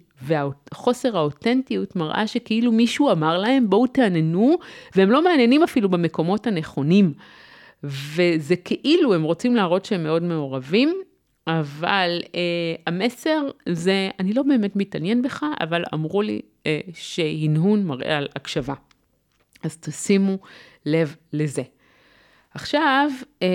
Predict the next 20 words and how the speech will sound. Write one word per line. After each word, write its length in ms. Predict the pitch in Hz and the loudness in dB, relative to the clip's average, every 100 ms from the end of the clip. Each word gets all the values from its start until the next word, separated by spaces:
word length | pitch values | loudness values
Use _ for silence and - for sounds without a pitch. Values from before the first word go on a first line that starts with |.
| 175 175 175 180 175 _ _ _ | 2 0 0 -2 -8 _ _ _
צריך 260 | 202 202 | -6 -2
להבין, 640 | 220 160 139 160 196 269 330 - _ _ _ 175 | -2 -2 -4 -2 0 0 -4 -14 _ _ _ -4
אה, 240 | 165 160 | 0 -2
ש-, 360 | 160 - - - 156 151 147 147 143 151 _ - | -4 -10 -8 0 0 2 -2 -4 -6 -8 _ -8
אה, 60 | 156 147 143 143 | -4 -2 -4 -6
כשאנחנו 640 | - 143 165 208 - 202 | -8 -4 -2 -4 -4 -4
מסתכלים, 880 | 180 - - - 185 190 165 151 147 - - | -4 -6 -14 -8 -2 0 0 -4 -8 -12 -8
אה, 140 | 147 143 - | -8 -6 -8
על 280 | 139 139 - _ _ _ _ 175 | -6 -6 -10 _ _ _ _ -2
איך 180 | 175 | -2
שבן 280 | - 180 143 | -4 -4 -4
אדם 260 | 131 151 165 | -4 -4 -4
מדבר, 500 | 151 123 165 240 240 - - - - - - _ _ - | -4 -4 0 2 0 -4 -20 -20 -20 -20 -20 _ _ -4
אז 380 | 160 147 127 - _ _ _ _ 156 | -2 -2 -4 -16 _ _ _ _ -4
אנחנו 440 | 151 151 - 156 | -2 -2 -2 -2
רוצים 360 | 139 - 226 226 | -2 -2 0 2
להשתמש 640 | 180 - - 143 185 - | 0 -2 -6 -2 -2 -2
בכל 400 | 139 - 165 156 | -6 -2 0 2
אופנות 400 | 147 - 127 - | 0 -4 -6 -6
החושים. 460 | 139 151 - 127 | -12 -12 -8 -8